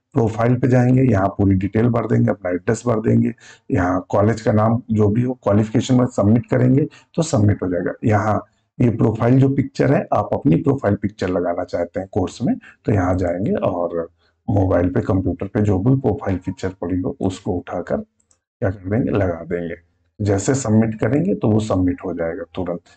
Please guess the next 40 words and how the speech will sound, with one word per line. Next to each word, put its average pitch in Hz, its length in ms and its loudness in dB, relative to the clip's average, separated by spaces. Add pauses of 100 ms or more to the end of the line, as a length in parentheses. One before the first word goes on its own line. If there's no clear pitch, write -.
(140)
ये 101 60 0
चूंकि 107 300 0
हमने 98 240 4
fill 107 200 -2
नहीं 113 240 4
किया 170 160 0
इसलिए 92 340 -6
submit 92 340 -6 (100)
नहीं 92 220 -4
हुआ, 87 100 -4
error 95 260 -2
दिखा 92 280 -10
रहा 87 80 -14
है। - 60 -20 (400)
अब 104 100 -14
इसको 117 260 -2
हमें 113 160 4 (600)
college, 107 460 2
इसको 101 260 -2
submit 98 360 -2
करेंगे 165 280 -2
तो 147 140 -6
लग 95 180 -4
जाएगी। 87 320 -8 (1120)
और 101 160 -12 (680)
यहाँ 135 460 4
result 110 380 4
दिखाएगा, 85 400 -6 (460)
आपने 135 220 4
जो 131 120 4
paper 131 440 2
दिया 92 260 2
है, 87 120 -8 (520)
ध्यान 107 180 4
रखिएगा, 131 360 0 (300)
यहाँ 107 220 2
जो 123 100 4
paper 123 440 2
दिया 98 300 4
है, 175 120 -6